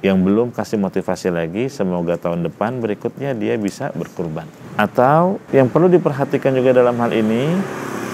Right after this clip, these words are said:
dia berkurban, jangan mengatasnamakan sekolah atau kelas.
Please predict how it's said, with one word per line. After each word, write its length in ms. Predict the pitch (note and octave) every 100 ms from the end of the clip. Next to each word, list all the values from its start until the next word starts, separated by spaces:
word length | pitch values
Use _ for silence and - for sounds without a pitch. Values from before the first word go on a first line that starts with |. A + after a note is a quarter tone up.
| - - - - - - - - - - - - - - - - - G#2
dia 480 | B2+ E3 F3 F3+ D#3+
berkurban, 720 | C3 B2+ C3 A2 F2 F2 G2 D3 - - - - - - - - -
jangan 320 | G#2+ B2+ D3+ E3
mengatasnamakan 960 | C3 A#2+ A2 G#2+ G2+ F#2+ F#2 G2+ A2
sekolah 480 | - - G#2+ G#2 -
atau 240 | F#2+ - G2
kelas. 480 | G#2+ G#2 F2 -